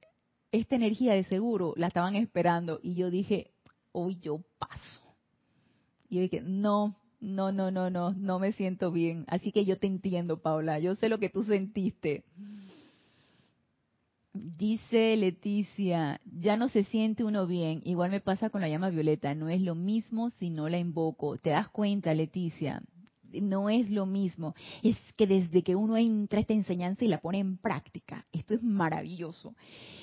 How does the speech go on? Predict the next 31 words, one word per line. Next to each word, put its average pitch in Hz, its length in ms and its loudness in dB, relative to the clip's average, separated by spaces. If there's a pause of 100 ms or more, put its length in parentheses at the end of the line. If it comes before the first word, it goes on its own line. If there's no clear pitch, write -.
(200)
Ya 240 240 6
uno 285 340 4
no 262 200 0
es 285 140 0 (720)
el 214 200 6
mismo, 247 480 -6
ya 202 180 -2
uno 254 200 0
no 294 120 0
es 320 100 0
la 311 120 0
misma 349 420 -4
persona. 240 800 -4
Hay 262 240 2 (220)
cambios 214 640 0
y 202 80 -4
uno 240 200 -2
necesita 226 460 -2
estar 262 300 0
dispuesto 277 680 -2
a 202 40 0
esos 196 240 -6
cambios. 147 600 -4 (760)
Y, 214 320 -2
y 233 180 4
es 302 80 4
maravilloso 233 840 2
cómo 240 280 0
se 233 140 -2
siente 226 360 0
uno 220 380 -2